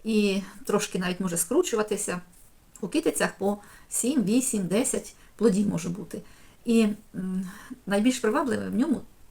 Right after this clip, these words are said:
те, що він... Ну, я би сказала, провокаційно солодкий. Він настільки солодкий, що здається, що їсиш ягоду. Е, смак, правда, в нього, м, томатний. І, м, в Італії господині його підвішують такими гронами по двадцять-тридцять китиць разом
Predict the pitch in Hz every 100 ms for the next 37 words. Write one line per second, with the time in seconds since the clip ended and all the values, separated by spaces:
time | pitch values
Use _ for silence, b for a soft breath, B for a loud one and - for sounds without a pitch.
0 | - 240 339 - 185 247 370 b b b
1 | b - 262 285 - 202 214 - 208 226
2 | - - 202 262 - 220 254 285 240 -
3 | 180 156 - 165 190 208 208 208 - 254
4 | 269 208 - 214 415 - 185 - 208 214
5 | B - 196 302 233 - 190 190 233 -
6 | 196 180 165 165 - - B B B -
7 | 196 190 - 208 214 277 294 202 226 226
8 | - - 185 180 226 208 - - 277 370
9 | B B B B - 294 294 - - 196
10 | - - 208 330 339 233 214 202 233 269
11 | 214 202 208 185 208 240 - 185 - -
12 | 190 156 165 170 240 339 262 214 196 185
13 | 220 - 196 202 214 202 - 214 214 -
14 | 196 - 285 240